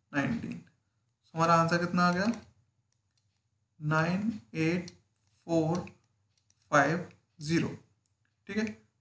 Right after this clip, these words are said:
अब हमारा डेसिमल कहाँ पे लगा हुआ है, डेसिमल ये है हमारा, इसके बाद कितने नंबर्स हैं, टू हैं। So हमारा decimal भी टू numbers के बाद में आ जाएगा। ये हो गया हमारा answer।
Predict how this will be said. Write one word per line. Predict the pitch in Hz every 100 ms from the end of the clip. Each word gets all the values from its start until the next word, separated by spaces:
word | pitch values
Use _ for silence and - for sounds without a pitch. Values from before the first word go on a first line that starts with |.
| -
अब | 175
हमारा | 180 185 180
डेसिमल | 160 160 175 180 185 185 - _ _ _ _ _ _ 165
कहाँ | 160
पे | 165
लगा | 175 175
हुआ | 175 180
है, | 196 - - -
डेसिमल | 156 151 151 175 170
ये | 170
है | 170
हमारा, | 170 175 185 -
इसके | - -
बाद | 165
कितने | 165 165
नंबर्स | 175 170 170 170
हैं, | 196 233 - _ _ _ _ _ -
टू | 185
हैं। | 87 180 - _ -
So | - 180
हमारा | 185 156 156 170
decimal | 151 147 165 160
भी | 170 214 - _ _ _ _ _ _ _ _ _ _ _ -
टू | 170
numbers | 151 143 147 147
के | 151
बाद | 143 139
में | 143 185 220 - _ _ -
आ | 143
जाएगा। | 143 139 139 160
ये | 160 160
हो | 151
गया | 143 147
हमारा | - 151 165 240 - _ _ _ _ _ _ -
answer। | 131 127 - -